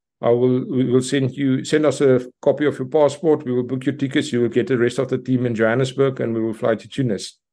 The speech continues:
So that is basically how I got involved. And so, as I said, that was quite in the beginning. And now it's, everything is structured.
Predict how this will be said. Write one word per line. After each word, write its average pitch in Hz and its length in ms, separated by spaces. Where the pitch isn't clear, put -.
So 107 160
that 120 220
is 127 100
basically 127 460
how 113 200
I 117 60
got 117 220
involved. 135 500
And 117 360
so, 123 180
as 110 100
I 127 60
said, 120 200
that 113 200
was - 260
quite 127 320
in 127 120
the 117 80
beginning. 139 580
And 127 160
now 143 260
it's, 135 140
everything 139 380
is 131 260
structured. 135 640